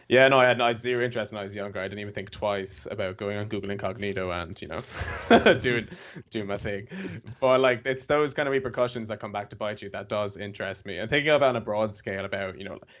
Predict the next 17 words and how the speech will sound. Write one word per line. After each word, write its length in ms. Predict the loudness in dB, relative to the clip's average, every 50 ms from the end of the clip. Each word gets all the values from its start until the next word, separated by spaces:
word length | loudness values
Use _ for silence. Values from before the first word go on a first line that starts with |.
| _ _ _ _ _ _ 4
that's 160 | 6 6 6
why 200 | 6 4 4 4
in 160 | 4 2 2
my 120 | 4 6 6
articles 440 | 6 6 6 4 2 0 0 0
I 100 | 0 -2
try 240 | -4 -4 -4 -4 -4
to 140 | -6 -8 -12
be 320 | -12 -10 -10 -10 -10 -10 -10
a 60 | -8
little, 340 | -8 -6 -6 -4 -4 -4 -4 -4
a 120 | -6 -6
little 340 | -4 -2 -2 0 0 0 0
bit 140 | 0 0 0
alarmist. 560 | 2 2 2 2 2 0 -2 -2 -4 -6 -6
So 140 | -4 -4
I, 60 | -4